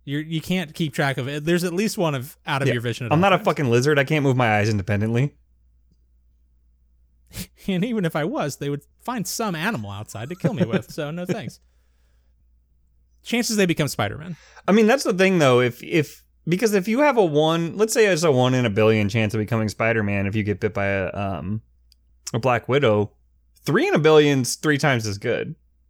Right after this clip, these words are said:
Speaker 1: I don't think that's how statistics work, but, or probabilities work, but again, I am a moron who is a P R major, so
Speaker 2: I mean,
Speaker 1: you pro-, you're probably
Speaker 2: one in a
Speaker 1: on to that
Speaker 2: billion,
Speaker 1: one.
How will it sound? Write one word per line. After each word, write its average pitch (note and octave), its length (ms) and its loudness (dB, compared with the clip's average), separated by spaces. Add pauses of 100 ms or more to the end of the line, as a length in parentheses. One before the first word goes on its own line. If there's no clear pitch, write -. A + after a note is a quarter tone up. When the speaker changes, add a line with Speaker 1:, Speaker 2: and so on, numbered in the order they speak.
(600)
Speaker 1:
I - 160 -14
don't G#3 240 -2
think G#3+ 160 -4
that's G3+ 160 -2
how F3 120 -2
statistics D#3 540 -8
work, C#3+ 260 -8
but, B2 260 -8 (180)
or C#3 200 -6
probabilities C#3+ 600 -2
work, C#3+ 260 -4
but A#2+ 200 -6 (120)
again, C#3 320 -4
I B2 160 -8
am C3+ 260 -6
a A#2+ 60 -4
moron A#2 400 -6
who A#2+ 180 -6
is A2+ 140 -4
a A2 80 -8
P A#2 140 -6
R G#2+ 100 -4
major, A2 300 -6
so G#2+ 180 -6
Speaker 2:
I F#3+ 80 0
mean, C#4 560 -2
Speaker 1:
you G3 140 -4
pro-, A3+ 200 0
you're E3+ 140 -4
probably F#3+ 300 4
Speaker 2:
one A3 120 4
in C4+ 140 2
a C4 40 6
Speaker 1:
on - 80 4
to A3 60 8
that C4 100 8
Speaker 2:
billion, A3 400 2
Speaker 1:
one. - 80 -10